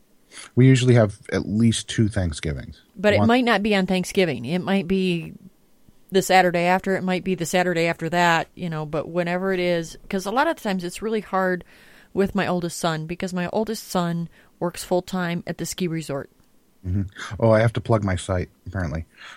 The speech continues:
Speaker 1: Uh, Lee, m-, my site is hingham hill dot com, uh, but you can, um, let's see, Christmas morning in Mother's Milk is gonna be tough. You'll probably have to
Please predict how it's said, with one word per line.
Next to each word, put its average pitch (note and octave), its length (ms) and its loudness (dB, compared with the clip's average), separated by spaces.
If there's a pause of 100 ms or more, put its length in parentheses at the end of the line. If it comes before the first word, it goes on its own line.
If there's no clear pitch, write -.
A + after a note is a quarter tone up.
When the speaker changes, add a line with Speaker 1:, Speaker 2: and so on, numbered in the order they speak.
(120)
Speaker 1:
Uh, G2 280 4
Lee, A#2 520 2 (300)
m-, A#2+ 200 4
my A2+ 160 6
site D3 300 4
is B2+ 80 0
hingham C#3 220 2
hill C3 240 2
dot B2 220 0
com, A#2+ 440 -2 (260)
uh, F#2+ 280 -4 (340)
but G#2+ 380 2 (840)
you G2 220 -2
can, F#2+ 1000 0 (160)
um, F2+ 480 0 (380)
let's - 340 -10
see, E2+ 80 -4
Christmas G#2+ 440 -2
morning G2 280 0
in E2+ 80 0
Mother's F2 320 0
Milk F#2 220 0
is F2 100 -2
gonna G2+ 160 0
be F2 140 0
tough. - 520 -2 (760)
You'll G2 160 0
probably B2 360 4
have A2 260 0
to G2 420 0